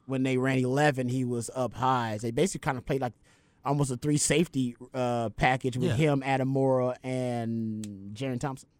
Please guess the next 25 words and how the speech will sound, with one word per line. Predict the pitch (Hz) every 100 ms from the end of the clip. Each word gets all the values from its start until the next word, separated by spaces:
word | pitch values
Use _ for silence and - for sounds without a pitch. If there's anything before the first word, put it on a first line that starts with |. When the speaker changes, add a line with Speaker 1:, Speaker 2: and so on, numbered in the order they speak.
| -
Speaker 2:
Yeah. | 113 101 107 -
So | - 151
I, | 156 185 -
you | 143 160
know, | 131 113 - _ _ _ _ _ _ _ 127
between, | 135 - 147 147 135 127 117 110 110 -
if | 131
you, | 160 175 147
if | 131
you | 143 135 151
include | 131 - 151 185
the | 156
safeties | 135 139 123 123 113
and | 104
nickels, | 110 104 104 95 98
like, | 98 110
if | 101
they're | 117 123
their | 113 110
own | 107 104
position | 107 95 101 - 95
group, | 95 95
Speaker 1:
Mm-hmm. | 113 110 131 - _ _ _ _ _ _ _ _ _ _ 120
Speaker 2:
Adamora, | 151 160 143 143 139 131
Cook, | - 117 98